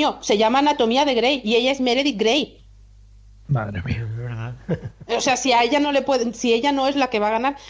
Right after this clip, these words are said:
Speaker 1: mm, casi seiscientos mil dólares por episodio, cuando es la que está en el puto nombre del show, del show, cá-, cágate, Lorito. Pues ha tenido que hacer una entrevista explicando por qué le, el, por qué le van a pagar veinte millones. Yo no encue-, yo no, yo no, no recuerdo entrevistas a hombres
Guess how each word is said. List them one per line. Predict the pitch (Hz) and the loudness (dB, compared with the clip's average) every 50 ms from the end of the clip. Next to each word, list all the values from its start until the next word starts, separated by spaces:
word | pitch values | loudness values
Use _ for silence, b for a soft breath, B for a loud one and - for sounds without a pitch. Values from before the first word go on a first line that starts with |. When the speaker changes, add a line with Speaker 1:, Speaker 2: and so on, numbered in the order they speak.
| B B 214 196 B B B B B B B B B B - - | B B -14 -14 B B B B B B B B B B -16 -6
Speaker 1:
mm, | 208 202 202 196 | -2 -2 -2 -2
casi | 190 - 202 196 214 208 | 0 -2 -2 0 0 0
seiscientos | - 208 196 202 220 202 190 190 185 175 | 0 0 0 2 0 0 2 2 0 2
mil | 190 202 214 220 | 2 2 2 2
dólares | 233 247 262 254 226 214 | 4 4 4 2 2 0
por | - 208 185 | 0 0 0
episodio, | 185 175 175 170 - - 226 254 262 226 | 0 0 0 -2 0 0 2 2 2 2
cuando | - 190 175 185 185 | 0 0 2 2 2
es | 202 254 | 2 2
la | 269 226 | 2 0
que | - | -2
está | 165 - 233 | -2 -2 -2
en | 233 240 | 0 0
el | 214 190 | -2 0
puto | 196 190 190 220 226 | 0 0 2 2 2
nombre | 226 240 247 240 220 | 2 2 2 2 0
del | 175 170 180 185 | 0 0 -2 -4
show, | - - 214 214 190 | -4 -4 -4 -2 -2
del | 190 185 170 160 | -2 -2 -2 -2
show, | - 233 226 233 262 381 B B B B B B B B _ _ _ _ | -2 0 0 0 0 -2 B B B B B B B B _ _ _ _
cá-, | - 190 185 185 180 180 - - | -4 -2 -2 0 -2 -2 -4 -2
cágate, | - 185 180 202 214 254 | -2 0 0 2 2 2
Lorito. | 233 220 247 285 294 202 | 2 0 0 0 -2 -2
Pues | 196 190 262 | -2 -4 -4
ha | 294 | -2
tenido | 415 403 233 | 0 0 0
que | 220 | 0
hacer | - 226 | 0 0
una | 214 | 0
entrevista | 202 202 185 185 190 202 - | 0 0 0 0 0 -2 -4
explicando | - 196 185 170 208 208 208 202 185 - | -2 -4 0 0 0 0 2 0 -2 -2
por | - 180 175 180 | -2 -2 -2 0
qué | - 214 202 | 0 0 2
le, | 190 185 185 160 | 4 2 2 2
el, | 170 175 175 185 - - - - - - | 0 0 0 -2 -4 -6 -12 -18 -10 -4
por | - 196 180 - | -4 -4 -2 0
qué | - 233 226 | 2 2 2
le | 220 220 208 208 | 4 4 4 4
van | 214 220 214 | 4 2 2
a | 202 208 | 2 2
pagar | 185 180 196 190 | 2 2 2 2
veinte | 185 190 190 185 190 175 | 2 0 -2 -2 -2 -4
millones. | 156 143 170 214 330 - 180 - - - _ _ _ _ _ b b b b 185 | -4 -2 -2 -2 -2 -2 -4 -6 -12 -20 _ _ _ _ _ b b b b 0
Yo | 175 196 196 | 2 2 4
no | 214 254 320 339 | 4 2 2 0
encue-, | - - 359 277 247 208 | 0 0 0 2 2 2
yo | 214 214 214 | 2 2 2
no, | 254 285 - - 202 | 2 -2 -4 -6 -4
yo | 196 196 196 | 0 0 2
no, | 208 233 269 320 339 330 | 2 2 2 0 0 0
no | 302 330 359 381 381 | 2 2 4 4 4
recuerdo | 359 320 - 285 277 254 262 | 4 2 2 0 0 2 2
entrevistas | 247 233 220 214 196 220 220 - - 214 202 - | 2 2 2 2 2 2 2 2 0 0 2 2
a | 214 180 190 | 2 2 4
hombres | 214 220 220 202 190 185 190 185 | 2 2 2 0 0 0 -2 -4